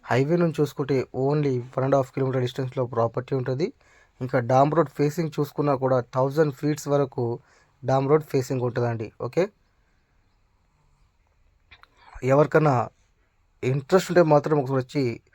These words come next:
విజిటింగ్ చేయండి. విజిటింగ్కి వచ్చినప్పుడు చుట్టుపక్కల ఉన్న సైట్స్ కూడా మీకు చూపించడం అని జరుగుతుంది. ఇంకా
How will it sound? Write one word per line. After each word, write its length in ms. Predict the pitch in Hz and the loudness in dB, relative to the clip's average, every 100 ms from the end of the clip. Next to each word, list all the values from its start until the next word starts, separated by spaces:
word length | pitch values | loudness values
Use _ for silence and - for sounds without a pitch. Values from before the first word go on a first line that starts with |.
| - - _ _ | -20 -20 _ _
విజిటింగ్ 500 | 139 139 160 185 170 | -6 -2 2 2 2
చేయండి. 340 | - 143 131 175 | 2 2 2 0
విజిటింగ్కి 460 | 180 147 170 190 156 | -2 -2 0 0 -2
వచ్చినప్పుడు 480 | 143 156 151 151 143 | 0 0 2 4 4
చుట్టుపక్కల 520 | 131 - 139 151 160 151 | 2 -4 -2 0 2 2
ఉన్న 120 | 139 | 2
సైట్స్ 320 | 135 135 139 | 0 0 0
కూడా 160 | 147 139 | -2 0
మీకు 240 | 135 127 135 | 0 -2 -4
చూపించడం 460 | 127 131 135 135 139 | -2 -4 -2 -2 -2
అని 120 | 127 | -2
జరుగుతుంది. 480 | 127 117 123 127 202 - _ _ _ _ 127 | -2 -4 -4 -4 -4 -10 _ _ _ _ -8
ఇంకా 240 | 123 127 | -4 0